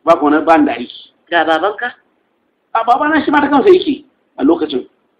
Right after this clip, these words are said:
Speaker 1: To saboda haka sai, sai na yi a-, na, na, na rubuta kuma application zuwa Jami'ar Ahmadu Bello a matsayin ƙaramin malami, wato graduate assistant. Da muka je convocation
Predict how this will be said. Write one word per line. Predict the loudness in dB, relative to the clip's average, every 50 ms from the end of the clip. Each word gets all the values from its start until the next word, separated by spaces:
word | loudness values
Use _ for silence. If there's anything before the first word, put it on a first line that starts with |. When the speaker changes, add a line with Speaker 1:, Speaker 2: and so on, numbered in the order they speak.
| _ _ _ _ _ _ _ _ _ _ _ _ _ _ _ _ _ -6
Speaker 1:
To | -4 -2
saboda | 0 2 2 2 2 2
haka | 0 0 0 0 2 4
sai, | 2 2 2 0 -4 -8 -10 -16 -20 _ _ _ -10 _ 2
sai | 2 2 2
na | 2 0
yi | 0 0
a-, | 0 0 0 -2 -2 -2
na, | -2 -2 -2 -2
na, | -4 -6 -4 -4 -6 -6 -8 -8 -6
na | -4 -2 0 2
rubuta | 2 0 0 0 -2 -2 -2
kuma | -2 -2 -4 -4
application | -6 -8 -10 -10 -10 -10 -10 -10 -10 -12 -16 -20 -20 _ _ _ _ _ _ _ _ _ _ _ _ _ _ _ _ _ _ _ _ _ _ _ _ _ _ _ _ _ _ _ _ _ _ _ _ _ _ 0
zuwa | 0 0 2 0 -2 -2
Jami'ar | -4 -4 -2 0 2 2 2 2 0 -4
Ahmadu | -8 -8 -8 -6 -4 -4 -6
Bello | -6 -6 -8 -10 -12 -16 -18 _ _ _ _ _ _ _ _ _ _ _ _ _ _ _ _ _ _
a | -10 -8
matsayin | -6 -4 -2 0 0 2 2 2 0 -2
ƙaramin | -4 -4 -2 -2 -2 0 0
malami, | -2 -2 -2 -2 -2 -4 -4 -4
wato | -6 -6 -10 -14 -18 -20
graduate | -14 -10 -10 -8 -8 -8 -10 -10 -10
assistant. | -16 _ -20 -20 _ _ _ _ _ _ _ _ _ _ _ _ _ _ _ _ _ _ _ _ _ _ _ _ _ _ _ _ _ _ _ _ _ _ _ _ _ _ _ _ _ _
Da | -2 0
muka | 0 2 2 2 2
je | 4 2 2
convocation | 4 4 2 2 2 0 2 4 2 2 2 -2 -8 -8